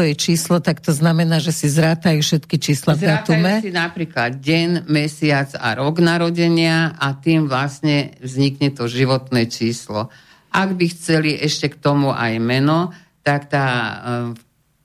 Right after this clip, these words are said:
Speaker 2: e, m, sú tie knihy, ale nájdú to aj na internete. Kaž-, e, každé písmeno má pridelené voľakú číslicu, hej, po-, podľa A B C D, A B C D, F, G, H a čísla sú do deväť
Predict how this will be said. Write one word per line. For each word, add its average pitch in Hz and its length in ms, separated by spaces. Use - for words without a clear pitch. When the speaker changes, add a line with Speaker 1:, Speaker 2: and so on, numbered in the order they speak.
Speaker 2:
e, - 80
m, 127 340
sú 180 300
tie 139 240
knihy, 147 400
ale 135 240
nájdú 139 340
to - 140
aj 117 160
na 123 160
internete. 135 640
Kaž-, 143 400
e, - 40
každé 151 560
písmeno 139 720
má 120 240
pridelené 131 800
voľakú 123 560
číslicu, 151 800
hej, 135 240
po-, - 160
podľa 120 320
A 117 160
B 127 160
C 123 160
D, 117 160
A 117 80
B 120 160
C 120 240
D, 113 400
F, 110 80
G, 117 160
H 147 320
a 117 60
čísla 139 400
sú 120 160
do 131 160
deväť 139 400